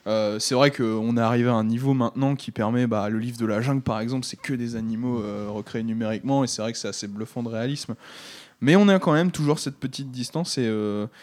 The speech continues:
c'est, en fait, le problème, c'est quand t'as des vrais animaux dedans. Euh, quand t'as des vrais chiens, des vrais chevaux, c'est vrai qu'un faux lion, ça... ou un faux singe, euh, mais bon, c'est normal, c'est la législation maintenant.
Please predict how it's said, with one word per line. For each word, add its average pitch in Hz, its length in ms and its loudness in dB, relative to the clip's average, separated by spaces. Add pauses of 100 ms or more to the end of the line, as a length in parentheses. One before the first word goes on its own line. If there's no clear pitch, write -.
(220)
c'est, - 220 -4
en 127 80 2
fait, 180 300 2
le 131 220 4
problème, 139 320 2
c'est 151 120 -2
quand 117 120 -6
t'as 117 120 0
des 117 120 0
vrais 135 280 4
animaux 120 300 0
dedans. 123 240 -2 (560)
Euh, 101 180 -10
quand 113 140 -8
t'as 117 140 -2
des 110 280 -2
vrais 117 240 0
chiens, 139 320 4
des 113 120 0
vrais 110 180 -2
chevaux, 151 320 0 (400)
c'est 107 80 -6
vrai 117 100 0
qu'un 110 140 -2
faux 123 240 -4
lion, 139 240 -2 (360)
ça... - 160 -14 (380)
ou 120 100 0
un 113 60 0
faux 127 160 -4
singe, 143 400 -4
euh, 95 120 -6 (180)
mais 110 120 -4
bon, 127 140 -2
c'est 113 140 -4
normal, 117 260 0
c'est 110 180 -6
la 104 120 -2
législation 104 580 -8
maintenant. 110 420 -8